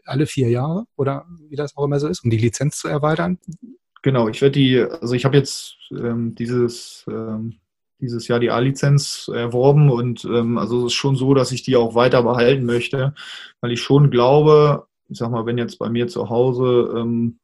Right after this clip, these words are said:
Speaker 2: die Kinder ein bisschen weiter sind und ich dann vielleicht zwei-, dreimal die Woche abends, äh, Zeit und, äh, Luft habe, um mich da halt wieder dem Wasserballsport zu widmen, dass ich das dann auch machen möchte, weil
Speaker 1: Mhm.
Speaker 2: eigentlich ist es eine sehr, sehr sch-, oder es ist eine sehr, sehr schöne Sportart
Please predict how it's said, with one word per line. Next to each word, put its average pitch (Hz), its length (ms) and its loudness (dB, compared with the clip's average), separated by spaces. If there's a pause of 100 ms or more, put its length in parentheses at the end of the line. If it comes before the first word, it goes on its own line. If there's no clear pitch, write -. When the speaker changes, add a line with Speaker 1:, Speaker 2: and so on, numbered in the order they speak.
(180)
Speaker 2:
die 107 100 -10
Kinder 127 220 -4
ein 120 80 -2
bisschen 113 260 -4
weiter 127 320 4
sind 139 320 2 (600)
und 120 120 -4
ich 120 160 -2
dann 120 180 0
vielleicht 117 380 0
zwei-, 120 220 2
dreimal 123 640 2
die 120 100 -4
Woche 123 200 0
abends, 120 500 -2
äh, 110 320 -8
Zeit 123 300 0
und, 120 300 -4
äh, - 20 -12
Luft 113 420 -2
habe, 123 400 6
um 120 160 0
mich 117 200 -2
da 113 120 -2
halt 113 160 0
wieder 117 180 0
dem 110 140 -2
Wasserballsport 117 680 0
zu 113 140 -6
widmen, 120 280 0
dass 113 180 -6
ich 113 120 -8
das - 160 -8
dann 110 160 -2
auch 113 160 -6
machen 110 260 -2
möchte, 110 340 -10
weil 107 220 -8
Speaker 1:
Mhm. 101 240 4 (340)
Speaker 2:
eigentlich 113 280 0
ist 113 140 -2
es - 180 -8
eine 113 340 0
sehr, 120 220 2
sehr 120 160 4
sch-, - 220 -8
oder 107 120 -6
es - 120 -8
ist 123 160 -4
eine 123 100 0
sehr, 127 200 2
sehr 123 160 4
schöne 120 280 0
Sportart 135 540 4